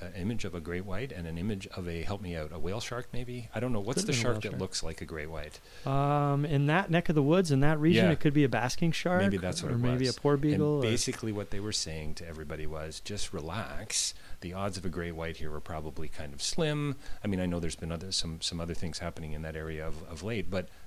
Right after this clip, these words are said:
Speaker 1: most of the sharks you're seeing around here are not gonna hurt you.
Speaker 2: Yes.
Speaker 1: I mean, I just thought it's kind, kind, but what was also interesting to me, Brock, was it was a photocopy.
Speaker 2: Uh-huh.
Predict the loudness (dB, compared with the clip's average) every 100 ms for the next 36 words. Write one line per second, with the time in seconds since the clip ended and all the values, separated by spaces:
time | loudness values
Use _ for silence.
0 | -2 2 2 2 -4 -4 -2 0 -2 -6
1 | -6 -4 -4 -6 -8 -8 -8 -2 0 0
2 | -4 -8 -6 -4 -6 -10 -12 -4 0 2
3 | 4 4 2 2 2 2 0 -2 -2 0
4 | -2 -2 -8 -8 -6 2 2 2 0 0
5 | 0 2 2 0 -2 -4 -2 -4 -4 -6
6 | -6 -6 -8 -6 -8 -6 -6 -4 -4 -4
7 | -8 -10 -12 -10 -12 -12 -6 -2 0